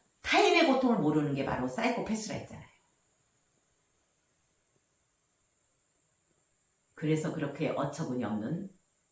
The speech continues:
행동들을 했다는 거예요. 옛날부터. 닭피 뿌리고. 그 닭 입장에서는 어떻겠어요? 이 집안 행복하게 하겠어요? 이 몸을 벗으면은 영혼이 있잖아요.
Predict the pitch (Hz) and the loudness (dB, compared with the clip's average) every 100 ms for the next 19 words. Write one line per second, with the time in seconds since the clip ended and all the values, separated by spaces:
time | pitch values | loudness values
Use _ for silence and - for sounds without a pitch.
0 | _ _ - 214 170 127 123 185 190 214 | _ _ -4 -2 -2 -4 -8 -10 -4 -2
1 | 160 - - - - - _ _ _ - | -2 -4 -10 -12 -12 -16 _ _ _ -8
2 | 143 120 117 - - - - _ _ _ | -6 -6 -8 -16 -20 -20 -20 _ _ _
3 | _ _ _ _ _ _ _ _ _ _ | _ _ _ _ _ _ _ _ _ _
4 | _ _ - - - - 165 - - - | _ _ -14 -14 -14 -16 -14 -16 -16 -20
5 | _ _ _ _ _ _ - - 196 165 | _ _ _ _ _ _ -12 -6 -4 -4
6 | - 147 - - - - - - - - | -4 -4 -4 -8 -10 -12 -18 -20 -20 -20
7 | _ _ _ _ _ _ _ _ _ _ | _ _ _ _ _ _ _ _ _ _
8 | _ _ _ 175 160 185 147 120 - - | _ _ _ -4 0 2 2 0 -6 -4
9 | 220 202 180 160 143 175 - 117 139 - | -2 -2 -4 -8 -8 -8 -8 -6 -8 -10
10 | - _ _ _ _ _ _ _ _ _ | -16 _ _ _ _ _ _ _ _ _
11 | _ _ 240 254 202 226 294 190 185 208 | _ _ 8 10 10 10 8 6 2 0
12 | 180 170 143 127 175 247 240 165 147 120 | -2 -2 -2 2 6 8 6 4 -2 -4
13 | - - 143 156 120 104 78 - | -8 -10 -2 -2 0 -4 -6 -12